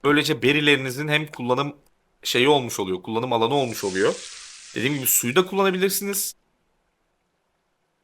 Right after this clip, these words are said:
Su nerelerde kullanılıyor bilmiyorum. Bakarız.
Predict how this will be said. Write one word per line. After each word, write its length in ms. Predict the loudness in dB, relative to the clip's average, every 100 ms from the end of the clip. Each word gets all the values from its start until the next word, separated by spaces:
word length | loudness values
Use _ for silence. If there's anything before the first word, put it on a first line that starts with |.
| _ _ _ _ _ _ _ _ _ _ _ _
Su 200 | -8 2
nerelerde 480 | 4 8 8 8 0
kullanılıyor 480 | -4 -4 2 0
bilmiyorum. 520 | 0 -2 0 -2 -4 -12 _ _
Bakarız. 580 | -10 -2 -2 -2 -8 -12